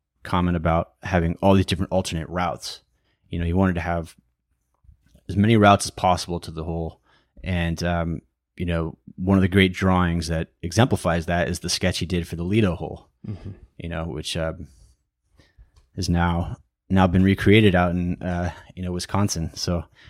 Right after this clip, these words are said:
Speaker 1: um, yeah, the, the camouf-, going back to the camouflage,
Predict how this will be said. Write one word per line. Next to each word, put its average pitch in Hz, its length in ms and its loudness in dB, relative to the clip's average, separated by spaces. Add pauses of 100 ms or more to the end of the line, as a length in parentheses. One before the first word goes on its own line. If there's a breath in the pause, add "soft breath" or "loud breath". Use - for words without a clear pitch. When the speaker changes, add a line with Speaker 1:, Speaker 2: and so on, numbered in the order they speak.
(260 soft breath)
Speaker 1:
um, 87 480 0 (920)
yeah, 127 200 8
the, 117 120 6
the 127 120 2
camouf-, 135 500 4
going 120 180 6
back 113 140 8
to 98 60 -4
the 98 40 -6
camouflage, 95 600 4